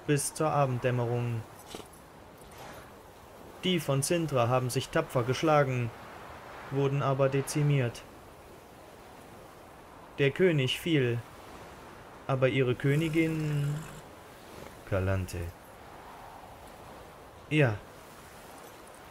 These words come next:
Die hat keine Panik aufkommen lassen, hat nicht zugelassen, dass sie sich zerstreuten, sondern wen immer sie konnte, um sich und die Fahne geschart. Sie haben sich durch die Umzingelung geschlagen,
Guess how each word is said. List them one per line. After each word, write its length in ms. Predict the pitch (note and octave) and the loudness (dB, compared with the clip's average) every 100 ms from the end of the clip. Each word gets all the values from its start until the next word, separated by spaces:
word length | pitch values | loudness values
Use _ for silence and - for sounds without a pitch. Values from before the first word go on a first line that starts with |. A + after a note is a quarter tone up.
| - - | -8 4
Die 160 | E3 | 6
hat 180 | D#3+ D#3 | 6 4
keine 240 | E3 E3 | 2 2
Panik 400 | D#3+ F3 E3 B2+ | 2 4 4 4
aufkommen 480 | A#2+ A2+ - A#2+ A#2+ | 2 0 0 0 2
lassen, 380 | A#2+ A#2 A#2 A2 - - - - - - - | 2 2 0 -2 -6 -18 -20 -20 -18 -6 0
hat 160 | E3+ | 2
nicht 240 | F3 E3+ - | 2 0 0
zugelassen, 560 | G3+ D#3 B2 A#2 B2+ | 0 2 2 2 2
dass 160 | B2 B2+ | 2 2
sie 80 | C3 | 0
sich 180 | C3 | -2
zerstreuten, 680 | - C3+ - D#3 D3 A2 G#2 - - - - - - | -2 -2 2 2 2 0 -4 -8 -20 -20 -20 -18 0
sondern 420 | C#3 C#3+ C#3 C#3 | 4 6 4 4
wen 160 | C#3 C#3+ | 2 2
immer 200 | D3+ F3 | 2 2
sie 140 | F3 | 0
konnte, 440 | E3+ F3 E3 D3 A#2 | 0 2 0 2 2
um 180 | B2 B2 | 2 2
sich 280 | D3 E3+ - | 2 2 0
und 140 | D3+ | 0
die 60 | E3 | 0
Fahne 360 | D3+ D#3 C#3 | 2 4 4
geschart. 480 | A2+ A2 A#2 A2 - - - - - - - - - - - - - - - - - | 2 2 4 4 0 -12 -20 -20 -20 -20 -20 -20 -20 -18 -20 -20 -20 -18 -18 -18 -4
Sie 180 | C#3 D#3 | 6 8
haben 220 | E3 D#3 | 8 4
sich 180 | B2+ A#2+ | 0 0
durch 160 | C3 - | -2 0
die 100 | C#3 | 0
Umzingelung 540 | C#3+ E3 D3+ B2 A#2 | 2 2 2 2 0
geschlagen, 580 | A#2 C3+ B2 B2 A#2 | 2 4 6 4 2